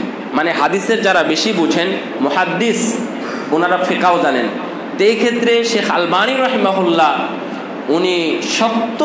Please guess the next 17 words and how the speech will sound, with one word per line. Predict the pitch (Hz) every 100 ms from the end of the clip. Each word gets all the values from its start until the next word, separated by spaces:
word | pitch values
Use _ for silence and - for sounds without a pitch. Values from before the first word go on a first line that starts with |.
| 294
কথা | 220 214 185
বলেছেন | 165 156 - 160 123 110 - - - - - - -
যে | 156
না, | 151 143 117 - - - - - - - -
হাত | 156 160 139
বাঁধতে | 139 135 151
পারবে | - 127 117 113
না। | 98 - - - - - - - - - - - - - - - - - - - -
এবং | 160 185 185 185
উনি | 190 190 185 - -
একটু | 196
বেশি | 202 202 208
করে | 208 196
বলেছেন, | 185 180 185 175
উনি | 170 165
বলেছেন | 165 165 160
যে | 156